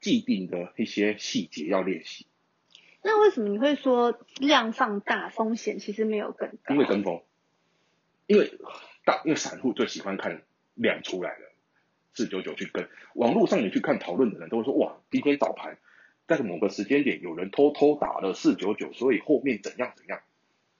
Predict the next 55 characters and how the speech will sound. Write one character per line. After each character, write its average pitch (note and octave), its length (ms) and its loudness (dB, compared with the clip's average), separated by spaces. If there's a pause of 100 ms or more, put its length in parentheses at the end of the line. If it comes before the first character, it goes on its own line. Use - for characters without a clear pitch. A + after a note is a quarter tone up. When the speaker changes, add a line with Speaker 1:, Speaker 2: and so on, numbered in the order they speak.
Speaker 1:
他 - 120 -6
们 F3+ 140 0
那 D3 60 -2
个 A#2 80 0
想 F#2+ 180 -6
法 D#2+ 140 -4
其 - 100 -12
实 F2+ 140 -8
有 E2+ 160 -8
一 - 20 -6
些 F#2+ 220 -2
概 - 180 0
念 F2+ 160 -8
是 F2 80 -8
对 - 140 -8
的， - 60 -16 (400)
因 G3 120 4
为 F#3 160 4 (640)
不 C#3+ 100 6
会 C#3+ 120 6
有 G2 120 4
人 F2 120 -8
拿 F2 120 0
四 - 180 0
九 G#2 120 0
九 - 120 -4
去 F#2+ 80 -10
开 - 220 -6
玩 C#2+ 220 -8
笑。 - 180 -6 (580)
Speaker 2:
对。 A3+ 220 2
Speaker 1:
大 F3 120 -2
部 D3+ 100 2
分 B2 140 2
不 F#2 120 -4
会 E2+ 160 -6
这 D#2 180 -8
样， D#2 260 -12
不 A2+ 100 4
会 C3 60 6
拿 A2+ 120 0
四 A#2 120 -4
九 G2 120 -4
九 F2+ 120 -12
去 F#2 80 -8
开 - 220 -6
玩 D2+ 180 -10
笑， - 180 -8
Speaker 2:
对。 - 20 -20
Speaker 1:
所 D3+ 100 4
以 A2+ 80 2
Speaker 2:
对。 - 300 -8 (140)
Speaker 1:
他 A3 100 2
敲 G#3+ 280 4
的 B2+ 240 4